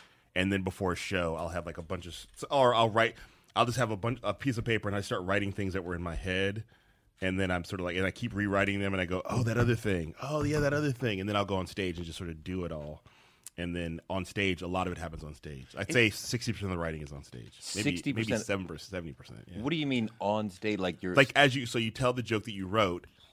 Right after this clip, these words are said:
Speaker 1: the audience gives it a big laugh, and when you get a big laugh, that's the audience going, "There's more here." So you go, "Oh."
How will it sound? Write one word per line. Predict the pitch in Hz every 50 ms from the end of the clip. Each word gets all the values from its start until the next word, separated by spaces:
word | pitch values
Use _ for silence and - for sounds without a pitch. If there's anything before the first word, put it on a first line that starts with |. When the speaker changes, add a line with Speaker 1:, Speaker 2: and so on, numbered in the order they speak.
| _
Speaker 1:
the | - 110
audience | 95 123 127 123 123 117 113 -
gives | 127 110 104
it | 120 113
a | - 92 95 104 - _ -
big | - 196 208 214 185 135
laugh, | 139 147 147 139 127 113 101 98 101 110 - - _ - -
and | 123 110 107 107
when | 110
you | 107 101
get | 110 117 110
a |
big | 92 87 110 98 110
laugh, | 113 117 110 98 - -
that's | - 104 95 -
the | - 101
audience | 95 95 87 -
going, | 104 98 90 90
"There's | 85 87 85 80
more | 90 90 87 82 78
here." | 90 87 80 69 - - _ _ _ _ _ _ _ _ _ _ _ _ _ _ _ _ _ -
So | - 107
you | 98
go, | 104 107 -
"Oh." | 135 190 214 131 87 - -